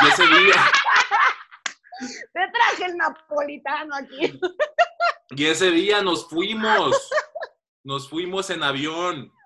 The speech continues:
Speaker 1: a la playa. Ese día en la tarde. No tienes ni idea del martirio que fue ir dos horas arriba del avión sin poderte mover, sentado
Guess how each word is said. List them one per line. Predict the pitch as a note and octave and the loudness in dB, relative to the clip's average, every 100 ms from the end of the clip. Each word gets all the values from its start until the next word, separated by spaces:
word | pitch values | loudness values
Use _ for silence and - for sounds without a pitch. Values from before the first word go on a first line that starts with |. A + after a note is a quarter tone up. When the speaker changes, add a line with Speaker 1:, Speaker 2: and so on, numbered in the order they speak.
| - | -10
Speaker 1:
a | A2+ | -8
la | A2 | -6
playa. | - C3+ E3 E3 C3 G2 - _ - | -2 2 2 2 -2 -4 -12 _ -10
Ese | C3+ E3+ | -8 -6
día | D3+ D#3+ | -4 -4
en | D#3+ | -2
la | C#3 | -4
tarde. | C3+ C#3 D3 C#3+ F#2+ C5 A#4+ - _ _ _ _ _ _ _ _ _ _ _ | -4 -4 -4 -6 -8 -8 -10 -12 _ _ _ _ _ _ _ _ _ _ _
No | D#3 D#3+ | -16 -14
tienes | E3 D#3+ D#3+ | -8 0 0
ni | C#3+ | 0
idea | C3+ D#3 | -2 -4
del | D3+ - _ _ | -4 -16 _ _
martirio | D3+ C3+ B2+ B2+ - D3+ D3+ D3+ D#3 | -6 -4 -4 -10 -12 -10 -8 -8 -8
que | C#3 | -10
fue | B2+ A#2 A2+ G#2+ G#2+ - - - - | -12 -10 -8 -8 -12 -16 -20 -14 -6
ir | C3 C3 | -4 -2
dos | C3+ D3 - | 0 -2 0
horas | C3+ C#3 C3+ - - | 0 0 0 -4 -8
arriba | B2 B2+ D3 | -6 -6 -6
del | D#3 | -6
avión | B2 A#2 A#2+ | -6 -6 -8
sin | B2 C#3 | -8 -10
poderte | B2 B2 C3 D3+ | -8 -6 -6 -8
mover, | C#3 B2 A#2+ | -8 -6 -8
sentado | - A2+ A2+ B2+ B2 B2+ E3 | -10 -12 -4 -2 0 -2 -6